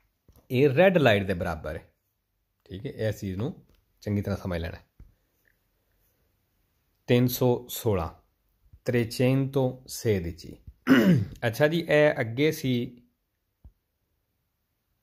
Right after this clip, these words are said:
ਇਹ ਸਾਈਡ ਦੱਸ ਰਿਹਾ ਸੀ, ਮਤਲਬ ਜਿਹੜੇ ਇੱਧਰੋਂ ਇੰਝ ਜਾਣਾ ਚਾਹੁੰਦੇ ਸਨ ਜਾਂ ਇੰਝ, ਠੀਕ ਹੈ, ਉਹਨਾਂ ਵਾਸਤੇ ਰੈੱਡ ਲਾਈਟ ਸੀ ਜਿਹੜੀ ਇਹਦੀ ਬੈਕ ਸਾਈਡ ਤੋਂ ਵੀ ਆ ਰਹੇ ਸਨ। ਹੁਣ ਗੱਲ ਕਰਦਾ ਜਿਹੜੇ ਇਹਦੇ ਜਿੱਧਰ ਇਹਨੇ ਵੇਖੋ ਬਾਜ਼ੂ ਕੀਤੇ ਨੇ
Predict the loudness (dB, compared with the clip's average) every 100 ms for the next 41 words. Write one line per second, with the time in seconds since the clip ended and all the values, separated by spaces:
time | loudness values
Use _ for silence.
0 | _ _ _ _ _ _ _ _ 2 4
1 | 6 6 6 6 4 4 2 2 -2 -8
2 | -16 -12 -8 -4 -6 -8 _ _ _ _
3 | _ -8 -6 -6 -8 -4 -4 -2 -4 -4
4 | -4 -4 -4 -4 -4 -2 -4 -4 -10 _
5 | _ _ -12 -10 -6 -2 0 0 -2 -2
6 | -2 0 -2 0 0 -2 -8 -10 _ -12
7 | -6 -4 -4 -2 -2 -2 -4 -4 -4 -4
8 | -6 -8 -14 -18 _ _ _ _ _ _
9 | _ _ _ _ 4 6 6 6 6 2
10 | 4 4 4 2 4 2 2 -2 -4 -8
11 | -4 -2 -2 -2 -4 -2 -2 -2 -4 -8
12 | -6 -6